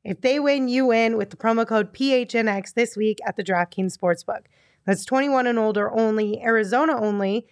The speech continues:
Gambling problem? Call one eight hundred next step. New customers only. Minimum five dollar minimum deposit.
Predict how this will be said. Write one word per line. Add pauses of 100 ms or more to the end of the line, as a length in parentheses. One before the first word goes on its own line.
(260)
Gambling
problem?
Call
one
eight
hundred
next
step. (280)
New
customers
only.
Minimum
five
dollar
minimum
deposit.